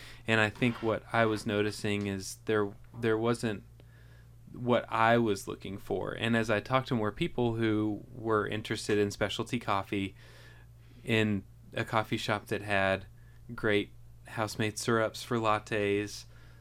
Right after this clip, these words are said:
offered great specialty coffee, that there just really wasn't anything like that here. And as I talked with friends, they echoed the same sentiment.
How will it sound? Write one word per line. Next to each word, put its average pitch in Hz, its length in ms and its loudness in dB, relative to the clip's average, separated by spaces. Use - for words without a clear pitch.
offered 104 400 0
great 104 240 2
specialty 104 500 -2
coffee, 98 640 0
that 113 200 2
there 107 240 4
just 107 300 -4
really 113 340 2
wasn't 117 520 2
anything 104 420 -2
like 98 220 -6
that 95 160 -4
here. 98 240 0
And 98 80 -2
as 95 160 -4
I 101 60 2
talked 101 320 -6
with 98 100 -8
friends, 101 600 0
they 110 180 4
echoed 104 320 2
the 104 60 -8
same 101 280 0
sentiment. 135 600 0